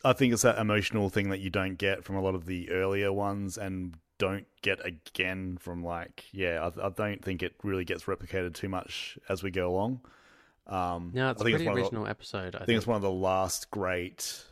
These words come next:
Speaker 1: um, like, family, uh, emotional episodes, and yeah.
Speaker 2: Yeah.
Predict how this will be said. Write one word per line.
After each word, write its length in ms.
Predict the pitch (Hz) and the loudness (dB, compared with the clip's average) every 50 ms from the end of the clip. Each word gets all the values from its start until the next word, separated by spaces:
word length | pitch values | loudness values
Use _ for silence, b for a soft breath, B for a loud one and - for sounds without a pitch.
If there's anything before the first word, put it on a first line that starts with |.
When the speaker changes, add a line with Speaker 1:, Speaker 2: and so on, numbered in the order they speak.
| - - - _ _ - - | -20 -20 -20 _ _ -18 -12
Speaker 1:
um, 640 | - 87 87 87 87 87 87 85 87 85 85 85 82 _ _ _ _ _ _ _ - _ _ _ _ _ _ _ _ _ _ _ _ _ - - _ - _ | -8 -6 -6 -4 -4 -6 -6 -8 -8 -8 -8 -10 -12 _ _ _ _ _ _ _ -20 _ _ _ _ _ _ _ _ _ _ _ _ _ -20 -20 _ -12 _
like, 500 | - 101 95 92 92 - - _ - - _ _ _ _ _ _ _ _ _ _ _ _ - | -4 -2 0 0 -2 -4 -6 _ -20 -20 _ _ _ _ _ _ _ _ _ _ _ _ -20
family, 840 | - - 107 101 95 95 95 95 92 92 90 90 87 90 87 85 82 - _ _ _ _ _ _ | -4 0 0 0 2 0 0 0 0 -2 -2 -4 -6 -8 -8 -10 -12 -14 _ _ _ _ _ _
uh, 200 | - 90 82 78 80 | -4 -4 -4 -2 -4
emotional 400 | 92 92 90 87 85 - 92 85 | -4 -4 -4 -4 -4 -6 -4 -6
episodes, 460 | 87 85 - - 87 82 82 78 - | -6 -6 -4 -4 -4 -4 -4 -6 -8
and 260 | 82 80 80 80 82 82 - - | -10 -8 -8 -8 -8 -10 -10 -4
yeah. 180 | - 107 90 76 76 - - - - - _ _ _ | 0 0 0 0 -2 -6 -16 -20 -20 -20 _ _ _
Speaker 2:
Yeah. 260 | - 143 139 127 113 | -6 -2 -2 -2 -2